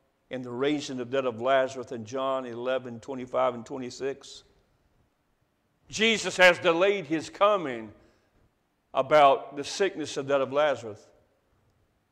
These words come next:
And he tarries long where he's at. And basically he point blank tells his disciples, "Hey,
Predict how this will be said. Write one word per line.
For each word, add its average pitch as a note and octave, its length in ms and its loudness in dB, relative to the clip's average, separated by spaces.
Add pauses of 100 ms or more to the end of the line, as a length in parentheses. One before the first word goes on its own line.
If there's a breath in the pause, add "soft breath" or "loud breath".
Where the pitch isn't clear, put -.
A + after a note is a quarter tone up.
(1040)
And C#3 160 -4
he C#3+ 220 -4
tarries D3+ 500 2
long D3+ 480 2
where C#3 160 -4
he's C3 280 -8
at. - 600 -2 (1600)
And C3+ 200 -6
basically D#3+ 420 4
he C#3+ 100 -2
point F3 400 -4
blank D#3 360 -8
tells C#3+ 280 -2
his C#3 160 -8
disciples, B2+ 720 -2
"Hey, B2 400 -4